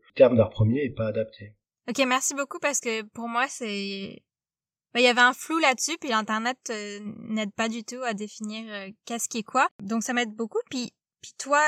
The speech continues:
Speaker 2: tu travailles plus sur les arts ethnographiques d'Afrique et d'Océanie,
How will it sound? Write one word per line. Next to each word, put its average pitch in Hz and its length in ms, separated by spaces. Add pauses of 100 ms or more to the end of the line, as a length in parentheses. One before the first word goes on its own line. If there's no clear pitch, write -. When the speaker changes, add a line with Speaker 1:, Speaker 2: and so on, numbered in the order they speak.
(360)
Speaker 2:
tu 233 160
travailles 247 520
plus 277 220
sur - 160
les 226 280
arts 233 140
ethnographiques 233 840
d'Afrique - 800
et 240 120
d'Océanie, 233 840